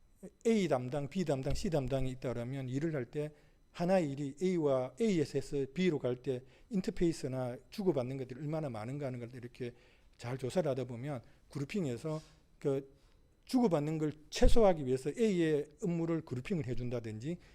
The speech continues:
B의 인터페이스를 줄여주는 걸 갖다가 하는 거, 그런 부분들이 우리가 리팩토링이라고 할 수가 있습니다. 소프트웨어에서도 결국 그런 걸 하는 겁니다. 그렇게 해서 복잡도를 단순하게 해주고 우리 일하는 데 있어서 간섭을 줄여주는 거, 그게 이제 우리 활-,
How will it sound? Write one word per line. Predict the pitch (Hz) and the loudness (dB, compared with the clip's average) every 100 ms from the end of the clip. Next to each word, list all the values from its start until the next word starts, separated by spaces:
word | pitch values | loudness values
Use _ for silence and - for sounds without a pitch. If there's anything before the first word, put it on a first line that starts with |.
| - | -8
B의 | - 196 185 165 | 0 2 2 0
인터페이스를 | 202 220 185 165 - | 0 -2 -2 -4 -6
줄여주는 | - 247 165 135 131 | -2 0 0 -2 -4
걸 | 127 | -4
갖다가 | 117 123 120 | -4 -8 -8
하는 | 147 139 | -6 -6
거, | 127 113 - - | -6 -8 -12 -4
그런 | 196 233 | 2 2
부분들이 | 196 160 139 190 | 2 -2 -2 0
우리가 | 139 143 123 | 0 0 -4
리팩토링이라고 | 123 - - 180 165 131 | -4 -2 -2 -2 -4 -4
할 | 160 | -4
수가 | 156 117 | -6 -8
있습니다. | 110 123 117 - - - | -12 -12 -14 -16 -20 -4
소프트웨어에서도 | - - - 254 - 160 139 | 0 2 2 0 0 -2 -2
결국 | 147 151 156 | -2 -4 -2
그런 | 208 196 | 0 0
걸 | 120 | -2
하는 | 104 123 | -8 -12
겁니다. | 110 110 117 - _ _ _ - | -14 -14 -16 -20 _ _ _ -2
그렇게 | 196 190 | 0 0
해서 | 165 156 | -2 -2
복잡도를 | - 160 180 180 147 151 143 | -2 2 0 0 -2 -2 -2
단순하게 | 127 127 160 165 127 | -4 0 2 2 0
해주고 | 110 113 139 123 - - _ _ | -4 -8 -10 -14 -16 -20 _ _
우리 | 175 185 170 | -2 0 0
일하는 | 147 180 175 | 2 2 2
데 | 156 | -4
있어서 | 147 131 - 131 - - _ _ - | -6 -6 -6 -8 -8 -20 _ _ 0
간섭을 | 190 214 156 135 | 2 2 -2 -4
줄여주는 | 170 165 113 110 | -4 -4 -6 -10
거, | 113 113 | -10 -10
그게 | - 135 151 | -8 -2 -2
이제 | 120 110 117 110 - - _ - | -2 -6 -10 -10 -16 -20 _ -16
우리 | 131 | -14
활-, | 131 | -12